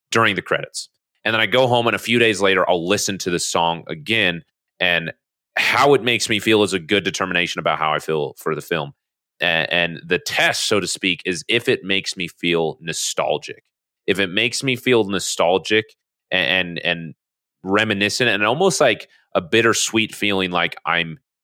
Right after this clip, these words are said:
don't, I'm not quite capture-, I, I, I'm not quite experiencing what I experienced before, if you get what I mean,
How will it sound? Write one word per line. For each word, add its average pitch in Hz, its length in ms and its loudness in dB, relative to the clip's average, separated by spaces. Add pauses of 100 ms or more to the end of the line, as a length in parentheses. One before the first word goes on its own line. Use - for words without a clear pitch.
(340)
don't, 110 360 2
I'm 98 160 -4
not 107 280 0
quite 98 640 0 (840)
capture-, - 640 0
I, 95 80 0
I, 104 280 0
I'm 113 80 -4
not 110 180 0
quite 110 200 0
experiencing 104 680 -2
what 92 100 0
I 87 60 2
experienced 85 420 -4
before, 82 320 -2
if 73 80 -6
you 82 60 -8
get 76 100 -6
what 76 120 -2
I - 20 -8
mean, 73 240 -8